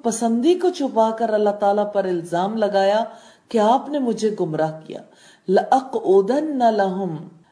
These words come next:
اس نے کہا، میں انسانوں کے لیے ضرور بیٹھوں گا، جیسا کہ سورہ صاد میں ہے، قَالَ فَبِعِزَّتِكَ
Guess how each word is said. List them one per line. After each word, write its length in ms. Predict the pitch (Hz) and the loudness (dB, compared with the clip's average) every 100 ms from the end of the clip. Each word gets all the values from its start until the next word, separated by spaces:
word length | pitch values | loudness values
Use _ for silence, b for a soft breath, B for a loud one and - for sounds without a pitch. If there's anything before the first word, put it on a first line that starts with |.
| b b _ - | b b _ -2
اس 200 | 262 - | -2 0
نے 120 | 349 349 | 0 2
کہا، 400 | 285 269 302 311 B B | 2 4 2 0 B B
میں 120 | 226 285 | 0 2
انسانوں 600 | 302 - 262 254 277 320 | 2 -2 0 2 2 0
کے 180 | 330 | 0
لیے 220 | 311 311 320 | 2 2 0
ضرور 480 | 208 226 233 320 | 0 2 4 4
بیٹھوں 540 | 370 247 233 - 220 202 | 2 4 2 0 -8 -4
گا، 180 | - - B B B | -6 -6 B B B
جیسا 260 | 208 262 320 | 2 2 2
کہ 120 | 320 | -2
سورہ 280 | - 311 311 302 | 0 2 2 2
صاد 260 | 247 247 294 | 2 4 4
میں 280 | 294 285 | 0 0
ہے، 180 | 294 311 311 B B B _ _ _ _ - | 2 2 -2 B B B _ _ _ _ -4
قَالَ 400 | 233 247 254 294 349 - - - | 0 2 2 2 2 -2 -10 2
فَبِعِزَّتِكَ 1160 | 330 330 285 - 240 233 202 311 320 359 359 | 4 4 0 0 0 0 0 0 2 2 2